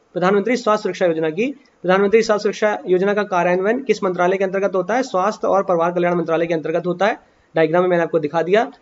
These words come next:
इस योजना के दो घटक हैं। पहला घटक नए एम्स संस्थाओं की स्थापना, अखिल भारतीय आयुर्विज्ञान संस्थाओं की स्थापना करना और विभिन्न राज्यों में सरकारी मेडिकल कॉलेजों का उन्नयन, अपग्रेडेशन करना। ठीक, प्रत्येक मेडिकल कॉलेज संस्थान के उन्नयन हेतु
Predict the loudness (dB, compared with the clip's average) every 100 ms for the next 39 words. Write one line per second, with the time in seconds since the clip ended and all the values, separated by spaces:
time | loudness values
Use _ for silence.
0 | _ 0 2 2 2 2 2 2 2 0
1 | 0 -4 -2 0 2 0 0 -2 0 0
2 | 2 0 -2 -4 -2 0 2 0 -2 -8
3 | -4 -4 -4 -8 _ _ _ -8 0 2
4 | 2 2 0 2 2 2 0 0 -2 -2
5 | -2 -2 -2 -4 -6 -2 0 0 0 -2
6 | -6 _ -2 2 4 4 4 2 2 0
7 | 0 -2 0 2 2 2 0 0 0 0
8 | 0 0 0 2 2 0 -2 -2 0 0
9 | 0 0 -2 -4 -6 0 0 -2 -16 _
10 | _ 0 4 6 6 4 -2 2 0 2
11 | 2 2 0 -4 -2 -2 -2 2 0 2
12 | 2 2 2 0 0